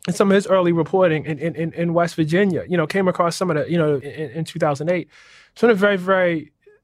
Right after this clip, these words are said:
some of the same commentary. And I've tried to think a lot about, like, what that means, like, what is actually lost.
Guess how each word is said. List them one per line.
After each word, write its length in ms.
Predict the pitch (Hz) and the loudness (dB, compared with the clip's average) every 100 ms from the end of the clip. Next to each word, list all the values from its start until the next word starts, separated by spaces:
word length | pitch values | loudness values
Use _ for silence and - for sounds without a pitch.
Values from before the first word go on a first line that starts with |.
| _ | _
some 180 | - 208 | 2 2
of 60 | |
the 60 | 175 | 4
same 380 | 208 202 185 165 | 2 2 0 -2
commentary. 840 | - - 208 214 135 - 101 98 _ _ _ _ _ _ | -6 -2 0 0 -2 -6 -12 -14 _ _ _ _ _ _
And 140 | - | -2
I've 120 | 262 294 - | -2 -4 -10
tried 320 | - - 359 | -6 -4 -4
to 60 | 294 | 0
think 180 | 226 | 0
a 60 | 180 | 2
lot 260 | 151 165 190 | 2 0 0
about, 380 | 160 151 139 - | 0 0 -2 -6
like, 200 | 160 151 | -6 -6
what 300 | 131 151 175 | -4 -2 0
that 200 | 175 151 | 0 0
means, 420 | 143 175 156 120 | 0 0 0 -2
like, 140 | 143 139 | -2 -2
what 240 | 147 170 | 2 2
is 280 | 165 147 143 - | 2 0 -4 -6
actually 680 | 143 143 - 143 131 127 123 | -4 -4 -4 -6 -4 -4 -6
lost. 760 | 127 131 127 113 - - - | -4 -4 -4 -6 -16 -20 -20